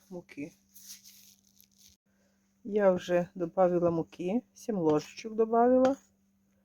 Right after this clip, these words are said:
Можна було шість, але я думаю, добавлю трошки більше. Ну, так я завжди, скільки яєць, стільки і муки ложок, і цукру. Воно не помішає.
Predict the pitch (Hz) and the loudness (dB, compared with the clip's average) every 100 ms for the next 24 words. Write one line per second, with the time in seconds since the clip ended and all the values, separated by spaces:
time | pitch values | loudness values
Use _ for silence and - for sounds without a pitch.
0 | - - 208 214 185 175 156 175 - 381 | -20 -12 -4 -2 0 0 0 -2 -4 -10
1 | 381 - 175 165 165 _ _ _ _ _ | -10 -4 0 2 0 _ _ _ _ _
2 | _ _ - - _ _ _ - 240 202 | _ _ -20 -20 _ _ _ -4 -4 -2
3 | 196 175 160 160 185 185 - 160 170 - | 0 0 0 4 4 2 -4 -4 -6 -8
4 | 170 156 135 139 - - - - 302 226 | -10 -4 -6 -6 -14 -18 -12 0 4 4
5 | 202 185 185 - 165 156 147 - 180 185 | 4 -4 -4 -10 -6 -4 -4 -6 -16 -12
6 | 180 175 180 220 226 - - 170 - - | -4 -2 0 0 -2 -12 -10 -10 -10 -12
7 | - - _ _ _ - 180 170 - 160 | -12 -18 _ _ _ -10 -4 -4 -2 -2
8 | 151 143 139 151 _ _ 190 190 156 135 | 0 0 -2 -8 _ _ -16 -12 -12 -12
9 | - 151 - _ _ _ _ _ _ _ | -12 -16 -18 _ _ _ _ _ _ _
10 | _ - - _ _ _ _ _ _ - | _ -20 -20 _ _ _ _ _ _ -14
11 | 175 185 208 175 - 165 165 - 147 165 | -8 -6 -6 -8 -10 -12 -10 -10 -12 -12
12 | 139 | -16